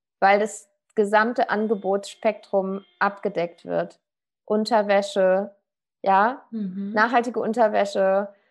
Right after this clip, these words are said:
Speaker 1: ähm, wirklich von, bis zu, bis zu Schuhen. Das, das einzige Thema, was immer noch, wo, wo die Nachhaltigkeit immer noch,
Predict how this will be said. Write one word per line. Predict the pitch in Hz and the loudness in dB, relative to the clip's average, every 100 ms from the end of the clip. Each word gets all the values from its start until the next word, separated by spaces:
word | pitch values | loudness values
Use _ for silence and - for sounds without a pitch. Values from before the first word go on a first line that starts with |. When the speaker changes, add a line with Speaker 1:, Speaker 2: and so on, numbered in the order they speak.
| _ - | _ -4
Speaker 1:
ähm, | 208 202 208 | 0 0 0
wirklich | 233 240 | -4 -4
von, | - - | -4 -4
bis | - 254 - | -2 -4 -2
zu, | 269 226 226 220 | -2 0 0 -4
bis | 214 254 262 | -2 -4 -4
zu | - 254 226 | -2 2 2
Schuhen. | 226 - 269 240 | 0 0 0 0
Das, | 226 - _ _ _ - | -2 -6 _ _ _ -20
das | 208 226 220 | -4 -2 0
einzige | 208 226 302 285 240 240 233 - 220 | 2 2 0 -4 0 2 2 0 -4
Thema, | - 254 262 233 | -2 0 2 4
was | 226 - | 2 2
immer | 233 240 | 2 2
noch, | 233 220 226 | 4 2 2
wo, | 220 208 | -6 -6
wo | 208 208 | -2 -2
die | 214 | -2
Nachhaltigkeit | 202 220 240 214 226 220 - 214 208 208 | -2 0 0 -2 -2 -8 -4 0 0 -2
immer | 220 220 | -2 0
noch, | 214 214 214 | 0 0 -2